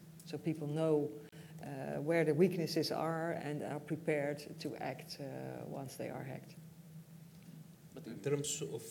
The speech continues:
Speaker 2: uh, individual citizens, uh, that, uh, also signals that probably we need to spend some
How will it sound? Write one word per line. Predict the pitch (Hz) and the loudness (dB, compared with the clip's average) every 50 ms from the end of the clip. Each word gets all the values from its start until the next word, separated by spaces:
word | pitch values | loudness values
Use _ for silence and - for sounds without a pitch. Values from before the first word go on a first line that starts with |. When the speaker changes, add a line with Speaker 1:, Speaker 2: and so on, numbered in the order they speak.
| - - 123 | -10 -8 -8
Speaker 2:
uh, | 107 | -8
individual | - - - 131 - - 139 139 139 131 120 113 | -6 -6 -8 -8 -6 -6 -6 -6 -6 -6 -8 -8
citizens, | - - 143 135 - - - - - - - - - | -6 -6 -6 -6 -6 -8 -10 -8 -8 -6 -6 -6 -6
uh, | - 107 - - 120 117 | -8 -8 -10 -10 -8 -4
that, | 123 131 - - - - - | -4 -4 -4 -4 -6 -6 -6
uh, | 123 - - | -6 -6 -4
also | - 120 135 135 127 - - 127 123 | -2 -2 0 0 -2 -4 -6 -8 -8
signals | 117 - - 127 123 117 117 113 117 - | -6 -6 -6 -6 -6 -6 -6 -6 -6 -6
that | - 117 - - | -6 -8 -8 -6
probably | - 135 131 127 113 - 113 101 | -4 -4 -2 -2 -4 -6 -10 -10
we | 98 101 | -10 -10
need | 113 120 117 - - | -8 -8 -8 -8 -10
to | - | -10
spend | - - - - - - - 127 123 123 123 - | -10 -10 -10 -10 -8 -6 -4 -4 -4 -4 -6 -6
some | - - 117 117 117 113 113 110 | -6 -6 -6 -8 -8 -8 -10 -10